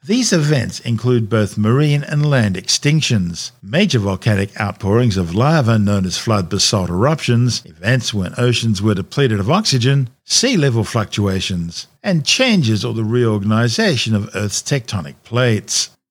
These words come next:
They found that these global geological events are generally clustered at ten different time points over two hundred sixty million years, grouped in peaks or pulses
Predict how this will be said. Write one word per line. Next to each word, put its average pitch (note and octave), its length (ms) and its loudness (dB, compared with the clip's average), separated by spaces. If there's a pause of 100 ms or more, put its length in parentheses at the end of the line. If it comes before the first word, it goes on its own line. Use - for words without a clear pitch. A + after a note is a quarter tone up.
(380)
They C#3+ 300 0
found G2 460 -2
that B2 160 -4
these C3+ 240 2
global F#3 400 0
geological B2 640 0
events G#2+ 680 0 (140)
are B2 80 -2
generally G#3 480 0
clustered C3+ 680 -2
at C#3 200 -2
ten C#3 340 2
different C#3+ 580 -2
time F#2+ 320 -2
points A#2 380 0
over E2+ 180 -2
two E2+ 160 -2
hundred F#2+ 300 2
sixty - 320 -2
million F#2+ 400 2
years, C3 480 2 (120)
grouped E3 320 0
in C3 160 2
peaks C#3 380 -2
or G#2+ 80 0
pulses G#2+ 800 -2